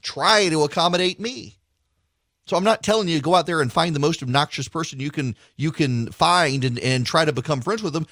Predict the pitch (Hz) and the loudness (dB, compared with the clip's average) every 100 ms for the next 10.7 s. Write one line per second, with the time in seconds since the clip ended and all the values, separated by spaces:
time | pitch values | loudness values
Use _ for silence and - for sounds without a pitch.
0 | _ 175 285 220 247 226 196 185 175 202 | _ 0 2 2 0 -2 0 0 0 -2
1 | 202 175 170 160 190 - 190 202 202 175 | 0 0 0 0 -2 -4 -6 -4 -4 -2
2 | 147 139 202 165 143 139 139 139 135 123 | -2 0 2 2 2 0 0 -2 -6 -8
3 | - 196 160 113 156 - - - 135 139 | -4 -4 -4 -4 -6 -10 -20 -4 0 2
4 | 160 175 170 170 175 190 220 226 180 135 | 2 0 0 0 2 2 2 2 2 2
5 | 170 - 143 107 104 143 180 92 95 82 | 2 2 0 2 2 2 2 0 -2 -4
6 | 78 73 87 _ _ _ _ - 120 139 | -4 -6 -8 _ _ _ _ -4 0 0
7 | 135 120 131 127 - 131 127 110 131 123 | 0 -2 0 0 -2 -8 -8 -6 -4 -4
8 | 98 92 - 90 85 110 117 101 87 - | -4 -6 -6 -6 -4 -6 -6 -8 -8 -8
9 | 104 80 71 _ _ _ _ _ _ _ | -6 -6 -10 _ _ _ _ _ _ _
10 | - 185 - 151 135 104 69 | -4 -4 -4 -2 -2 -2 -8